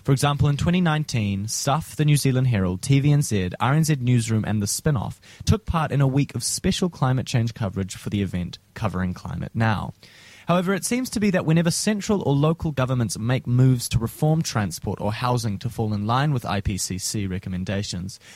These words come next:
coverage tends to be framed in very negative terms. When the Herald announced in November last year that the Auckland Council was drawing up a plan to remove parking on many of the city's roads to make way for more bus lanes and cycleways,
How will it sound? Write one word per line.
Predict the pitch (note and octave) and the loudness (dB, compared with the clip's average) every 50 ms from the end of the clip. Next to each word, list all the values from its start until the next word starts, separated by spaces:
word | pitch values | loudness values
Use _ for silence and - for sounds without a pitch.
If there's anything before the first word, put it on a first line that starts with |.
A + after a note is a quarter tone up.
| - - - | -20 -12 -2
coverage | - F#3+ F#3 F3 G3 F3 - - | -2 0 0 0 -2 -4 -4 -2
tends | - G#3 G3+ G3 - | 0 -2 -2 -2 -4
to | G#3+ | -4
be | G#3 G#3+ | -4 -4
framed | - - C3+ A#2 A2+ A2 G#2+ | -2 0 0 0 0 0 -2
in | - - G#2 | -4 -6 -6
very | F2+ - F2 F2 F2+ | -4 -4 -4 -2 -2
negative | F#2 F2+ F2 - F#2+ - G2 G#2 | -2 -2 -2 -2 -4 -6 -6 -2
terms. | - C#3+ C#3 B2+ A#2 G2 E2 D2+ - - _ _ _ _ _ _ _ _ _ _ _ _ _ _ - - - - - - - | 0 2 2 2 2 0 -2 -6 -10 -14 _ _ _ _ _ _ _ _ _ _ _ _ _ _ -20 -20 -20 -20 -20 -16 -4
When | - E3+ F3 | 2 4 4
the | F#3 | 6
Herald | F#3 A3 A3 A3+ A3 G3+ | 6 4 4 2 2 2
announced | G3+ F#3 F#3 F#3+ F3+ D#3+ - - | 2 2 2 2 0 -2 -6 -4
in | D3 E3+ F3+ | -2 0 2
November | F3+ F3 D#3 C#3 D#3+ E3 D#3 C#3 | 2 2 2 2 2 2 2 2
last | B2 B2 B2+ C3 C3 B2+ - - - | 2 2 2 2 0 -2 -4 -2 0
year | C3+ C3 | 2 2
that | A#2+ G#2+ F2+ | 2 0 0
the | G#2+ A2+ | 2 2
Auckland | B2+ C#3 G#2+ - - E3 D#3 - | 2 2 2 2 0 -2 0 0
Council | - C3+ A#2+ A#2 - - - G#2 F#2+ | 0 0 0 0 -2 -4 -6 -6 -4
was | G2 G#2 G2 | -4 -6 -8
drawing | G#2+ - B2 B2 B2+ C3 C3 | -6 -2 0 0 2 2 0
up | B2+ A#2+ - | -2 -2 -4
a | - | -4
plan | - - G#2+ G2 G2 G2+ | -2 -2 -2 0 0 -2
to | - - A#2+ | -2 0 0
remove | A#2 A#2 A#2 A#2 C3+ D3+ D#3 - | 2 2 4 4 4 4 2 2
parking | - - A2+ G#2 G#2+ - - G#2 F2 | 0 0 0 0 -2 -2 -4 -4 -2
on | - G#2 G#2+ G2+ | -2 -2 0 2
many | G#2 A2+ B2 B2 | 2 2 2 0
of | A2+ A#2 | 0 -2
the | A#2+ | -4
city's | - - - F#2+ G2+ F#2 G2 | -6 -4 -4 -4 -4 -6 -4
roads | G2 A#2 B2+ A2+ F#2+ F2+ F#2+ - - | 0 2 2 2 2 0 -2 -6 -2
to | - B2 | -2 0
make | G#2+ A#2 C3 - - | 2 2 0 0 0
way | C3 A#2+ A2+ | 0 0 0
for | - - | -2 -2
more | G#2+ G2+ F#2 | -4 -4 -4
bus | F#2 - - A2+ B2 - - - | -4 -2 -2 0 0 -2 -4 -4
lanes | G2+ F2+ F#2 F2+ - | -4 -4 -4 -6 -6
and | - F#2+ F#2+ | -8 -8 -6
cycleways, | - - A2+ A#2+ A#2+ - A#2 F#2+ G2+ - - - - - - | -2 0 0 0 0 -2 -4 -6 -6 -8 -10 -10 -10 -10 -10